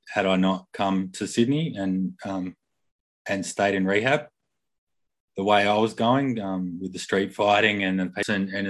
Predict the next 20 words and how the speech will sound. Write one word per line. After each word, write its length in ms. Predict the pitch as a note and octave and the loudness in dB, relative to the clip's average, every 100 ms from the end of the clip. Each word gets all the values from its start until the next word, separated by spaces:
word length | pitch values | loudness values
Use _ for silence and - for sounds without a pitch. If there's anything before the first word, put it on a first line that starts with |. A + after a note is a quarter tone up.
| G2 | -6
and 160 | F#2 F#2 | -6 -8
the 60 | F#2 | -6
places, 560 | G#2 G2+ - F#2 F#2 - | -4 -4 -6 -14 -14 -8
you 80 | F#2+ | -6
know, 160 | F2 F2+ | -6 -6
the 140 | F2+ | -8
crime 420 | - F#2+ F#2 F2+ | -6 -4 -2 -4
I've 140 | F2 - | -6 -6
done, 340 | F2+ F2+ F2 - | -6 -6 -10 -14
um, 300 | F2 E2+ E2+ _ _ _ _ - | -12 -10 -12 _ _ _ _ -4
never 220 | G2+ F#2 | -2 -2
dealing 300 | F#2+ F2+ E2+ | -4 -2 -4
drugs. 380 | E2+ F2 E2+ - | -2 -2 -2 -8
I, 100 | F2 | -12
I 120 | E2 | -8
don't 180 | F2+ F2 | -8 -8
believe 300 | E2 F2 F2 | -8 -8 -6
in 120 | F2 | -6
that. 220 | F2 F2 - | -6 -8 -12
Uh, 160 | F2 | -18